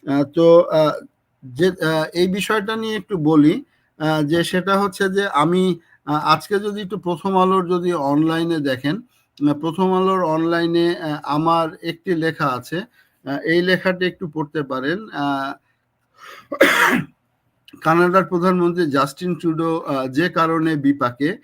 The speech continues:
আহ, এটা নিয়ে একটা অনেক বড় লেখা লিখেছি। আহ, এই লেখাটা একটু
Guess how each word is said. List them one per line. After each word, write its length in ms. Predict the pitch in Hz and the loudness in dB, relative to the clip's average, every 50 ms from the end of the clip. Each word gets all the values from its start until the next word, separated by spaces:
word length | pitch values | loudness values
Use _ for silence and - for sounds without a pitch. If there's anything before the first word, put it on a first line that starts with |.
| _ _ _ _ _ _ _ - | _ _ _ _ _ _ _ -8
আহ, 120 | 139 139 131 - | -8 -8 -6 -6
এটা 280 | 160 160 156 180 180 | -6 -4 -2 -2 -2
নিয়ে 160 | 180 185 185 | 0 0 0
একটা 360 | 185 180 - _ _ _ 196 185 | -2 -2 -6 _ _ _ -4 -4
অনেক 420 | - 175 170 190 220 214 185 170 | -2 -2 -2 -2 -2 -4 -4 -2
বড় 320 | 165 175 175 180 175 170 | 0 0 0 0 0 0
লেখা 240 | 165 160 156 180 170 | 0 -2 0 0 -2
লিখেছি। 580 | 165 170 160 - 170 151 - - 175 220 240 - _ _ _ _ _ | -2 -2 -4 -6 -8 -10 -6 -6 -8 -8 -8 -12 _ _ _ _ _
আহ, 220 | 143 139 143 143 147 | -4 -2 -2 0 0
এই 160 | 151 156 160 | 0 -2 0
লেখাটা 460 | 160 160 156 151 139 151 151 160 151 | 0 -2 -2 -4 -6 -8 -8 -6 -6
একটু 420 | 147 143 147 _ _ 170 160 156 | -6 -8 -10 _ _ -2 -2 -2